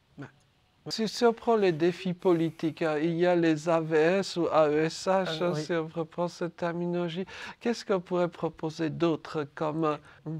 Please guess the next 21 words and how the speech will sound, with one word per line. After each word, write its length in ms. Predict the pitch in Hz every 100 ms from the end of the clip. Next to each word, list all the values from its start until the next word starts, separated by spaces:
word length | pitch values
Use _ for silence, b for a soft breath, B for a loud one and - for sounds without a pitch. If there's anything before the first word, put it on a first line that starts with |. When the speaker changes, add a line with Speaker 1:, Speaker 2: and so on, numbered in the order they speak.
| 139
Speaker 2:
Autre 300 | 156 165 143
plan 160 | - 120
d'action, 640 | 113 - 165 202 233 220 -
les 220 | 120 127
dispositifs, 840 | 147 147 143 143 - 147 - - - -
euh, 440 | 110 104 110 110 127
type, 300 | - 127 -
euh, 120 | 110
CERESA 520 | 104 120 120 120 120
qui 220 | 113 202
fonctionnent, 580 | 165 123 120 - 214 285 302 _ _ b _
eh 80 | -
bien, 160 | - 90
euh, 440 | - 73 82 82 87
il 80 | 95
faut 300 | - - 117
en 80 | 110
ouvrir 240 | 104 117
beaucoup 220 | 107 123 -
plus. 400 | 349 311 - _ B B
Speaker 1:
Hmm. 60 | B